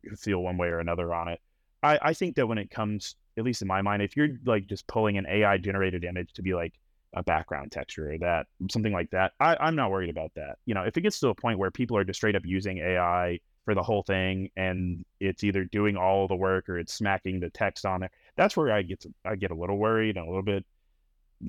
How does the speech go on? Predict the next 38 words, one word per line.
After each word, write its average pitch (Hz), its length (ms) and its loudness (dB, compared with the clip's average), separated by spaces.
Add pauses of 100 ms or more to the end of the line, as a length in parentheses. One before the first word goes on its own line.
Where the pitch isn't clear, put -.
concerned. 117 580 -2
But 110 240 4
at 120 140 -2
the 127 40 -4
same 151 220 2
time, 123 300 -2
I 113 100 4
don't 120 460 -2
really 110 560 0 (520)
foresee 110 580 -2
that 101 340 4 (320)
all 90 240 0
the 101 80 -2
way 95 260 2
ever 98 300 -2
happening, 123 500 0
because 107 360 -4
if 95 60 -8
there's 107 220 0 (220)
one 117 320 2
thing 131 160 0
that 117 100 2
you 98 160 -2
can't 98 260 -2
teach 104 220 0
A 92 160 4
I, 87 220 2 (160)
A 101 120 6
I, 95 300 2
it's 92 160 -6
creativity. 95 720 -4 (600)
Um, 80 360 -4
you 120 120 2
know, 101 40 2
you 123 160 2
can, 110 260 0
you 147 100 0
can, 123 180 -2